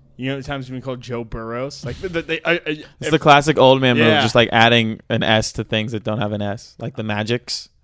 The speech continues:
Speaker 1: Yeah.
Speaker 2: Kids used to do that all the time in Orlando. Like, "Oh my God."
Speaker 1: I, I think Chase Young ends up in the, the Redskins. Dude, Ron Rivera,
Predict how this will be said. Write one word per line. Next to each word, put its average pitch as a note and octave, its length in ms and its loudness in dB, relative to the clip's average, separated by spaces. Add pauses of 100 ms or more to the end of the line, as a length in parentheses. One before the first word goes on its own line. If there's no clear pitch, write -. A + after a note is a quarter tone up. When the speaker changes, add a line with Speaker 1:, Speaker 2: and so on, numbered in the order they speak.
(100)
Speaker 1:
Yeah. C3 200 -6
Speaker 2:
Kids A#2 120 2
used F#3+ 140 -2
to C3+ 60 -4
do A#2 120 0
that A2 140 2
all G#2 100 2
the G#2 80 0
time G#2 240 -4
in G2+ 80 -4
Orlando. F#2+ 320 -8
Like, F#2+ 200 -14
"Oh G#2+ 140 -20
my - 140 -20
God." - 100 -20 (240)
Speaker 1:
I, C3 160 -8 (100)
I D3 80 -6
think D#3 240 -8
Chase E3 320 -8
Young C#3 220 -8
ends A#2+ 180 -10
up A2 160 -10
in A2 140 -14
the, G2+ 300 -16
the A2 120 -16
Redskins. A2+ 520 -14 (160)
Dude, A3 180 -8
Ron F3+ 220 -2
Rivera, G3 560 -4